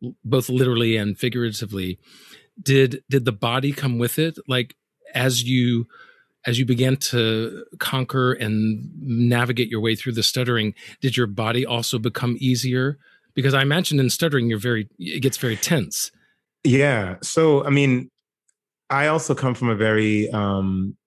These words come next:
Speaker 2: strong dance background also. Like, I took a lot of ballet growing up. And, eh, the one thing is, to conquer the stuttering, I had to realize how my body was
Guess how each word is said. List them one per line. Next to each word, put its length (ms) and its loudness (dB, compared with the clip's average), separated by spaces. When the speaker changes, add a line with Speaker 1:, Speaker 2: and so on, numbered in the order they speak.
Speaker 2:
strong 540 -2
dance 640 -4
background 880 -4
also. 380 -6
Like, 160 -4
I 60 -2
took 160 -6
a 40 2
lot 300 0
of 240 -2
ballet 680 -2
growing 440 -4
up. 260 -8
And, 400 0
eh, 80 -10
the 180 2
one 280 2
thing 240 2
is, 400 -2
to 100 -4
conquer 460 -2
the 100 0
stuttering, 680 -2
I 80 -2
had 280 0
to 520 2
realize 720 2
how 300 0
my 200 0
body 460 0
was 580 -2